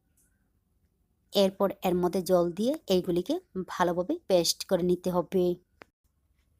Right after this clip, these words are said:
তো পেস্ট করে নেওয়া হয়ে গেছে। আর বাকি যা যা লাগবে তা আমি রান্নার সময় দেখিয়ে দেব। তো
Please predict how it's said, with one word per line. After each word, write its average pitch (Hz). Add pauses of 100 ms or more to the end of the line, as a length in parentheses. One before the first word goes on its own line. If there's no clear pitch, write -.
(840)
তো 214
পেস্ট 185
করে 185
নেওয়া 175
হয়ে 170
গেছে। 170 (2000)
আর 175
বাকি 165
যা 175
যা 170
লাগবে 165 (180)
তা -
আমি 170
রান্নার 165
সময় 285 (120)
দেখিয়ে 170
দেব। 170 (1120)
তো 202